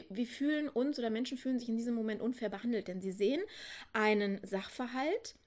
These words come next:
sprich derjenige verletzt die Regeln, die er selber bei anderen anprangert. Und damit wird automatisch in unserem Gehirn ein Areal,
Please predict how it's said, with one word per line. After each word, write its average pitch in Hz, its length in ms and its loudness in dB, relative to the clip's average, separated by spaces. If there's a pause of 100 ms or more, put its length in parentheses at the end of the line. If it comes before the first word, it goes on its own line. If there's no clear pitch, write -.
(320)
sprich 240 360 0
derjenige 233 420 4
verletzt 226 560 -2
die 226 220 -4
Regeln, 233 420 6
die 233 220 -4
er 196 160 0
selber 208 360 2
bei 220 140 -4
anderen 202 240 -4
anprangert. - 580 -10 (440)
Und 240 340 4
damit 285 280 2
wird 233 180 -2
automatisch 226 640 0
in 240 60 -6
unserem 214 260 0
Gehirn 202 280 0
ein - 120 -10
Areal, 170 540 -4